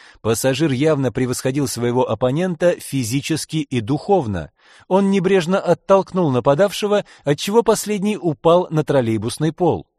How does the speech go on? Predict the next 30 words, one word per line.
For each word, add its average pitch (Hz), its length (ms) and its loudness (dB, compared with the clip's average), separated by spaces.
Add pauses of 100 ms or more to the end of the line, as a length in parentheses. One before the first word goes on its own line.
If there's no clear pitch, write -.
(260)
Реакция 98 600 -2
женщин 156 580 -4
оказалась 95 640 -4
странной. 85 720 -4 (320)
Вместо 110 420 -2
того, 135 220 0
чтобы 113 300 -4
поддержать 117 560 -2
своего 101 340 -2
родственника 101 560 -4
морально, 135 600 -2 (200)
они 156 260 0
принялись 185 600 -2
унижать 143 680 2
его. 127 420 0 (500)
Дескать, 127 460 -4 (120)
какой 170 380 4
ты 135 140 0
мужик, 139 520 -2
если 190 320 -2
на 208 140 0
оскорбление 165 720 0
ответить 143 520 -2
не 156 120 0
можешь, 151 440 -2 (120)
и 92 100 -6
в 92 100 -10
том 127 200 -2
же 165 120 -2
духе. 156 460 -8